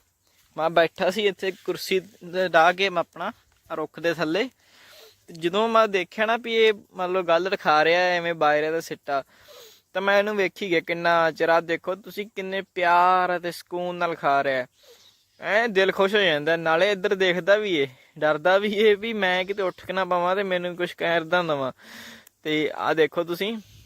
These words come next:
ਇਹ ਪਹਿਲਾਂ ਤਾਂ ਲੈ ਕੇ ਆਇਆ ਬਾਜਰੇ ਦਾ ਸਿੱਟਾ, ਆਪਣੀ ਛੱਤ ਤੇ ਸੁੱਕਣੇ ਪਾਏ ਸੀ ਆਪਾਂ, ਉੱਥੋਂ ਲੈ ਕੇ ਆਇਆ ਤੇ ਇੱਥੇ ਆ ਕੇ ਖਾਂਦਾ ਪਿਆ।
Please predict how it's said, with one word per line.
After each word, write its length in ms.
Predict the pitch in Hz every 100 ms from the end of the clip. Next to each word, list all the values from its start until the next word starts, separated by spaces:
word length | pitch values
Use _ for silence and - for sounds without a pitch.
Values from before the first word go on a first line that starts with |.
| _ _ _ _ _ _ -
ਇਹ 40 | 175
ਪਹਿਲਾਂ 260 | 190 202
ਤਾਂ 140 | 214 220
ਲੈ 180 | 190 185
ਕੇ 120 | 196
ਆਇਆ 100 | 208
ਬਾਜਰੇ 280 | 190 165 165
ਦਾ 100 | 175
ਸਿੱਟਾ, 340 | 170 - 190
ਆਪਣੀ 200 | 196 180
ਛੱਤ 220 | 180 151
ਤੇ 120 | 151 170
ਸੁੱਕਣੇ 340 | 160 160 160
ਪਾਏ 240 | 156 147
ਸੀ 120 | 151 160
ਆਪਾਂ, 300 | 156 208 277 -
ਉੱਥੋਂ 280 | 160 - 190
ਲੈ 140 | 185
ਕੇ 220 | 170 160 208
ਆਇਆ 280 | 196 202
ਤੇ 240 | 214 220 202
ਇੱਥੇ 260 | 180 202
ਆ 40 | 185
ਕੇ 140 | 185
ਖਾਂਦਾ 320 | 202 151 143
ਪਿਆ। 280 | 143 147 135